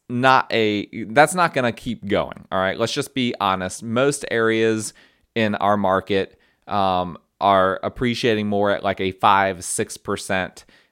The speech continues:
pace annually. Uh, there are some areas, we've talked about this in the past, some parts of Greenville that consistently appreciate fifteen to twenty percent per year.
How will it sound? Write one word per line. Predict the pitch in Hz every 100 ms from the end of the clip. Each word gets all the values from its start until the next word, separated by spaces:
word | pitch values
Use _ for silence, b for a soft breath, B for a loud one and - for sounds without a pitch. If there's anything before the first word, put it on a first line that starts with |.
| _ -
pace | 113 98 90
annually. | - 95 92 80 69 55 _ _ _ _
Uh, | - 92
there | 82 101
are | 95 113
some | - 110
areas, | 101 104 101
we've | 98
talked | 92 104 104
about | 110 104
this | 113 123
in |
the | 123
past, | - 95 98 -
some | 117
parts | 113 123 -
of | 107
Greenville | 107 104 95 95
that | -
consistently | - 104 - 147 143 143 - 113
appreciate | 107 117 110 - 104 -
fifteen | 123 117 - 127 123 120
to | 104
twenty | - 233 196
percent | 113 107 107 - -
per | 107
year. | 98 90 85 82 -